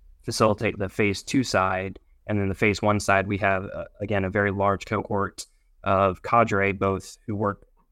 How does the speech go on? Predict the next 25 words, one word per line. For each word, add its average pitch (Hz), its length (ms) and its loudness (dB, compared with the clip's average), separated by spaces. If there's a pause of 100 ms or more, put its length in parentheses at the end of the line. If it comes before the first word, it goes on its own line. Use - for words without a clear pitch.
(200)
directly 110 280 2
for 117 160 0
the 113 80 0
program 113 540 4
and 101 120 -2
those 101 320 2
who 98 300 -6
are 98 500 0 (100)
teaching 110 340 2
into 110 260 0
the 110 80 2
program 98 400 2
from 95 460 0
various 98 400 0
fields, 95 340 0
like 95 180 0
our 95 220 0
pharmacy 101 400 0
branch 95 480 -6
or 98 320 -4
our 95 540 0
anatomy 107 320 2
and 98 100 -2
physiology 98 540 0
branch, - 500 -14